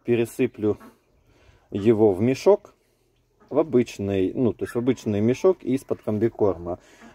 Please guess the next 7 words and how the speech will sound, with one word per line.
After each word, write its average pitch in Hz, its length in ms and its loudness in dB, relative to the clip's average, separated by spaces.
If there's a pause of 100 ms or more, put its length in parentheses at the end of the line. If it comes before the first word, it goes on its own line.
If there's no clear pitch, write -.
(120)
То 117 80 4
есть 95 100 -2
зерно 139 280 6
останется 123 520 2
влажное 165 480 2
в 127 40 -2
мешке, 127 520 -2